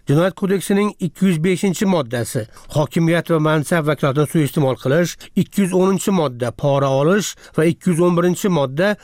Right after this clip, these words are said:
pora berishda ayblanmoqda. O'zbekiston Prezidenti administratsiyasiga yaqin mulozim bu xabarni tasdiqladi va sobiq bosh prokuror ishi harbiy sudning yopiq majlisida ko'rilishini bildirdi. Sudning aynan qachon bo'lishi aniq emas. Ozodlik suhbatlashgan mulozimga ko'ra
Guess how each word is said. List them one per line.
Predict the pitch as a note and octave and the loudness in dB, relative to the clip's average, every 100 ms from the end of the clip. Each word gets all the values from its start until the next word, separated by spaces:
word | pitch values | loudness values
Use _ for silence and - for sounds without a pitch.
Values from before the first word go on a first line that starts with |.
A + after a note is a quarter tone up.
| - _ - | -16 _ -2
pora | D3 D3+ D3 | 0 0 2
berishda | D#3+ D#3+ - G#3 C3 C3 | 0 0 -2 -2 -2 -2
ayblanmoqda. | B2+ A#2 A2 G#2 - F#2+ - - - | -2 0 0 -4 -8 -14 -16 -10 -2
O'zbekiston | D#3+ D3 D3 F#3 E3 | 0 0 0 -2 0
Prezidenti | E3 D3 E3 E3+ | 0 0 0 0
administratsiyasiga | D#3 D#3+ - D#3 D#3 D#3+ E3 | 0 0 0 -2 0 0 0
yaqin | E3+ E3+ | 0 2
mulozim | E3 D#3+ F#3 D#3+ | 2 2 0 0
bu | D3 | 0
xabarni | C#3+ D#3 C#3+ | 0 -2 0
tasdiqladi | D#3+ C#3 F3 F#3 E3 | -2 0 0 2 0
va | F#3 - - - | 0 -4 -14 -4
sobiq | F3+ E3+ F3 C#3+ | 0 0 0 0
bosh | E3 E3 - | -2 -2 -4
prokuror | E3 - F#3+ E3 - | -2 0 0 0 -4
ishi | - G#3+ A3 - - - - | -4 -2 -2 -4 -20 -20 -6
harbiy | D#3+ D#3+ G#3 - | -2 0 0 0
sudning | F#3+ F3+ F#3+ | -2 0 2
yopiq | E3+ D#3 F3+ D#3+ | 0 0 -2 0
majlisida | F3 D#3+ D3 F#3 - | 0 0 -2 -4 0
ko'rilishini | G3 F3+ F3 G3+ F3+ A#2+ | 0 0 0 0 0 0
bildirdi. | A2+ G#2+ F2 E2 - - - | -2 -2 -6 -10 -14 -18 -4
Sudning | - D#3+ F3 F#3 D3+ | -2 0 0 -2 -2
aynan | E3 E3+ - | 0 0 -2
qachon | F3 - G3+ E3 | -2 0 0 2
bo'lishi | C#3+ C3 C#3+ B2 | 0 0 -2 -2
aniq | B2 C3 | 0 0
emas. | C#3+ G#3 G3 - - - | 2 2 -2 -6 -8 -2
Ozodlik | D3+ D3 D3+ | 0 0 -4
suhbatlashgan | - E3 C#3+ C#3 E3+ D#3+ | -2 -2 0 -2 0 2
mulozimga | D#3 C#3 C#3+ C#3+ D3+ - | 2 2 2 2 0 0
ko'ra | E3 E3 | 0 2